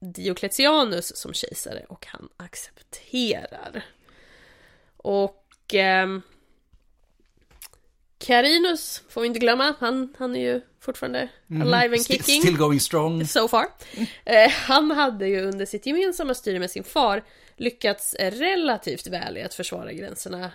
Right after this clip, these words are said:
Speaker 1: eh, västerut. Men, eh, lämnade sen det till sina legater, alltså högre, höga offer-, officerare.
Speaker 2: Mhm.
Speaker 1: Och återvände till Rom innan hans pappa hade gått bort.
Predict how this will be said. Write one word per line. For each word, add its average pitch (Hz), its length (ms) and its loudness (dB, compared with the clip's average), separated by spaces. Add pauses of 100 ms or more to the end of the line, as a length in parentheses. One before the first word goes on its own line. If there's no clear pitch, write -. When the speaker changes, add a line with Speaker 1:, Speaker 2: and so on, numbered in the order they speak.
(120)
Speaker 1:
eh, 185 180 -14 (240)
västerut. - 600 -12 (720)
Men, 214 680 0
eh, 196 500 -2
lämnade 262 680 0
sen 180 380 -4
det 165 420 -4
till 170 380 -10
sina 175 280 -10
legater, 220 540 0
alltså - 200 -8
högre, 165 480 -8 (380)
höga 185 320 -4
offer-, - 320 -16 (160)
officerare. 202 840 -6
Speaker 2:
Mhm. 127 220 -8 (340)
Speaker 1:
Och 196 460 -2
återvände 185 400 -6
till 190 160 -6
Rom 180 280 -8
innan 233 680 -4
hans 175 200 -12
pappa - 240 -12
hade - 140 -12
gått - 140 -12
bort. - 460 -12